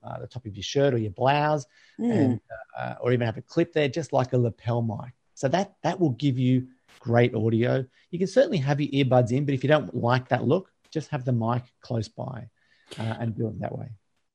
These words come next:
Speaker 2: Okay. So you plug in your earbuds, you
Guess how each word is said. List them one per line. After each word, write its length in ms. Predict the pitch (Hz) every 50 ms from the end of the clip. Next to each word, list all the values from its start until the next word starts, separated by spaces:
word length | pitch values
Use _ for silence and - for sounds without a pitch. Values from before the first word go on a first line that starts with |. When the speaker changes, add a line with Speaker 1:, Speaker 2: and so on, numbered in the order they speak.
| _ _ -
Speaker 2:
Okay. 440 | 202 202 233 175 175 254 285 285 285 _ _ _ _ _ _ _
So 520 | - - 220 202 190 185 190 208 - - -
you 120 | - 180 170
plug 240 | - 202 196 190
in 80 | 202 196
your 120 | 196 190 -
earbuds, 720 | 175 190 185 180 190 185 185 185 185 180 185 - - - _ _ _ _ _ _ _ _ _
you 420 | - 175 180 175 170 175 175 -